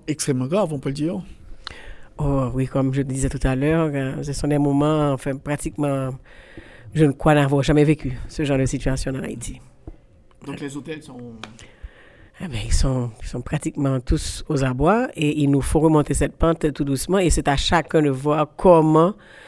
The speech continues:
Speaker 2: euh, trouver cette assistance. Mais ce qui est byen c'est que l'associasyon touristik d'Ayiti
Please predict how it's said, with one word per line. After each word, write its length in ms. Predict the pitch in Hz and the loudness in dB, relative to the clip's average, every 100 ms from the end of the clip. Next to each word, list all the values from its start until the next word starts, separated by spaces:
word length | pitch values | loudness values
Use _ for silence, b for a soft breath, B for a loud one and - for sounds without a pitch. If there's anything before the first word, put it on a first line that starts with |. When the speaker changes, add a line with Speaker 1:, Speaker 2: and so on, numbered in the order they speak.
| B B B | B B B
Speaker 2:
euh, 320 | 147 143 135 131 | -2 0 0 -2
trouver 340 | - 143 156 | -2 2 4
cette 200 | 147 143 | 4 2
assistance. 540 | 139 143 - 175 208 | -2 -4 -4 -2 -2
Mais 140 | - 160 | 2 2
ce 140 | - | 2
qui 140 | 160 175 | 2 2
est 60 | |
byen 280 | 147 160 226 | 4 2 2
c'est 120 | 214 | 2
que 80 | 190 | 2
l'associasyon 520 | 165 - 165 156 156 | 0 0 -2 0 2
touristik 400 | - 160 151 147 | 2 2 2 0
d'Ayiti 480 | 135 131 127 180 202 | 0 0 -2 -4 -6